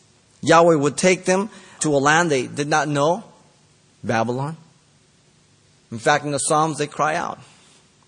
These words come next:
how they long and remember Jerusalem as they were enslaved. But notice Yahweh gives the reason, "For you have kindled a fire in my anger, which shall burn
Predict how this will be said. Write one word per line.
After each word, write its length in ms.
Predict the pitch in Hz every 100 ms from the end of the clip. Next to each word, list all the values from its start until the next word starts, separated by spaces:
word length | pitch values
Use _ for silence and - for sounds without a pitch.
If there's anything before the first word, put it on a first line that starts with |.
| -
how 100 | 127
they 140 | 135
long 540 | 139 151 151 127 101 90 _ _ _
and 100 | 120
remember 500 | 127 135 151 143 120
Jerusalem 680 | 110 123 139 143 - 87 78 _ _ _ _ _ _ _ _ _ _ _ _ _ _ _
as 160 | 123 107
they 80 | 120
were 140 | 110
enslaved. 680 | 110 - 135 110 92 - - _ _ _ _ _ _ _ _ _ _ _ _ _ _ _ _ _ _ _ -
But 80 |
notice 380 | 117 143 131 113
Yahweh 320 | 135 127 123
gives 460 | 113 131 123 - -
the 100 | 117
reason, 400 | 113 135 123 98 - - - -
"For 140 | 113
you 280 | 113 135 151
have 260 | 127 -
kindled 360 | - 165 147 127
a 60 | 113
fire 580 | - 120 139 131 104 - - - -
in 100 | 117
my 140 | 113 110
anger, 540 | 113 120 107 104 92 - _ _ _ -
which 160 | 107
shall 180 | - 107
burn 480 | 95 110 110 110